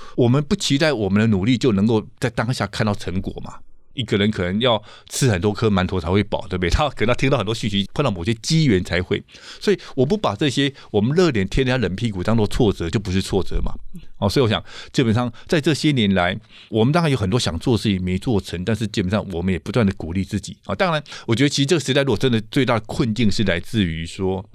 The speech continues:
真正影响世界环境，或者说，好吧，人类生存困境的其实是很大的结构的问题。什么结构？第一个，全球化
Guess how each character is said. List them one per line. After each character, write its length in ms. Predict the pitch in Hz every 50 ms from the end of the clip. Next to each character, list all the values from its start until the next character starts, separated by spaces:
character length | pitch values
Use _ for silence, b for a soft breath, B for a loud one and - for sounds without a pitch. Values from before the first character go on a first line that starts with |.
| b
真 140 | b 185 180
正 140 | 180 185 160
影 120 | 131 147
响 180 | 151 139 107 87
世 320 | 90 - - - 165 135
界 180 | 117 - 139 117
环 320 | - - - 90 90 101
境， 380 | 98 - 135 127 107 98 69 - - _ _
或 260 | _ - - - 135
者 60 | 131 110
说， 180 | 123 127 98
好 140 | 82 95 92
吧， 160 | 82 78 78
人 300 | - 90 92 95 110 120
类 200 | 131 127 113 98 -
生 260 | - - - 131 135 147
存 240 | - - 95 98
困 240 | 104 - - 151 117
境 220 | 104 - 123 107 92
的 80 | 80
其 160 | - - 107
实 80 | 98 92
是 300 | - - - 110 95 87 b b b b b
很 180 | - 110 90
大 160 | 80 - 113 107
的 80 | 95
结 240 | 90 - - 95 90
构 160 | 90 98 95
的 60 | 90
问 120 | 90 87 85
题。 160 | - - - -
什 100 | - 98
么 80 | 196
结 160 | - - 95 92
构？ 260 | - 208 85 - - - B B B B 101 104 B B
第 120 | - - 107
一 20 |
个， 80 | 101 92
全 160 | - - 104
球 140 | 95 98 98
化 280 | 117 110 95 85 80